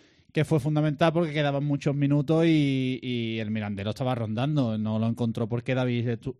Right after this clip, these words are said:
David Gil estuvo muy bien y, y es verdad que los centrales aguantaron muy bien todas las llegadas de ellos. Em, yo creo que el Cádiz, eh, como ha dicho Jesús, no, no vamos a tirar las campanas al vuelo porque todavía tenemos más equipos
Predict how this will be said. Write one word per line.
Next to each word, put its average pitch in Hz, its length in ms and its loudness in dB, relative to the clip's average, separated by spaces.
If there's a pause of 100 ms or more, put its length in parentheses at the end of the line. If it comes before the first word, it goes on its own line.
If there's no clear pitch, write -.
David 110 320 -6
Gil 117 160 -2
estuvo 117 320 -2
muy 120 200 2
bien 127 260 2
y, 151 360 -2
y 131 120 -2
es 123 60 0
verdad 113 240 0
que 117 80 -2
los 123 140 -2
centrales 123 460 -2
aguantaron 127 460 -2
muy 123 180 -2
bien 123 280 -2 (960)
todas 143 240 2
las 127 180 0
llegadas 123 420 0
de 123 180 0
ellos. 123 320 0
Em, 117 720 -2 (880)
yo 131 280 0
creo 151 200 2
que 151 80 2
el 151 120 -2
Cádiz, 165 520 -2
eh, 135 440 -2
como 127 200 -4
ha 127 40 0
dicho 131 260 0
Jesús, 147 360 0
no, 117 680 -4 (160)
no 131 200 0
vamos 131 300 0
a 131 100 -2
tirar 135 240 -2
las 131 140 -2
campanas 135 360 -2
al 131 100 -2
vuelo 156 240 2
porque 123 240 -4
todavía 107 320 -4
tenemos 120 360 -2
más 120 240 -2
equipos 120 420 -4